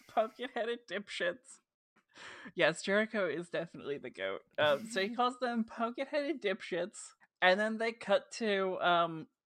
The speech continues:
Speaker 1: Nick laid out and crushed by a garage door.
Speaker 2: Oh my goodness.
Speaker 1: And he's, like, laying there pathetically, but also, like, the garage door is barely touching him.
Speaker 2: But he's got some blood coming from his mouth. And they took the whole thing very seriously during the commercial break.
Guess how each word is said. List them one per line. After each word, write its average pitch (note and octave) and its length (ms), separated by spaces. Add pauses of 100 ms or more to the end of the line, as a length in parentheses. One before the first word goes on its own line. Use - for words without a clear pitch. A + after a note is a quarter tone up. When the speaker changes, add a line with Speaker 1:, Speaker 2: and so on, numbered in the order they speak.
(340)
Speaker 1:
Nick E3 460
laid D#3 280
out F3+ 220
and F3 140
crushed D3 520
by F#3+ 120
a F3 80
garage F3 460
door. A#3+ 200
Speaker 2:
Oh D3+ 220
my A#2 220
goodness. A#2 680 (680)
Speaker 1:
And E3 160
he's, G#3+ 240
like, G#3+ 240
laying F3 380
there F3+ 160
pathetically, D#3 640
but C#3 180
also, C#3+ 400
like, B2+ 200 (120)
the C3+ 100
garage B2 380
door B2+ 160
is B2 100
barely B2 380
touching B2 400
him. C3 260 (440)
Speaker 2:
But C3+ 120
he's D3+ 100
got D#3+ 140
some E3 140
blood B2+ 240
coming A#2+ 220
from A2 180
his A2 140
mouth. G2+ 340 (840)
And A#2 140
they A#2+ 60
took C#3+ 180
the C3 60
whole B2+ 160
thing C3 220
very B2 220
seriously A#2+ 440
during A2 240
the G#2 60
commercial A2 360
break. G2+ 400